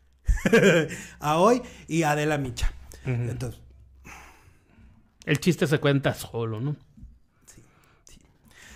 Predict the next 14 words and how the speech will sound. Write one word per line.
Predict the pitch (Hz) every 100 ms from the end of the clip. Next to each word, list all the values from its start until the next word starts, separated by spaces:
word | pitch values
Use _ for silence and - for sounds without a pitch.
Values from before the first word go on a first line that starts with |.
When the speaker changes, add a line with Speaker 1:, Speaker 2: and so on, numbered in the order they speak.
| - -
Speaker 1:
Entonces, | 175 190 143 - 110 - -
después | - - 294
se | 359
disculpó | 277 - 175 147 190
y | 214
dijo, | 196 - 226 240 247 -
"¿Saben | 247 202 180
qué? | 196 220 233 -
Sí, | - - 160 180 180
no, | 180 175 175
no | 160 170
debí | 185 202
decir | 220 233 277 320
eso. | 320 -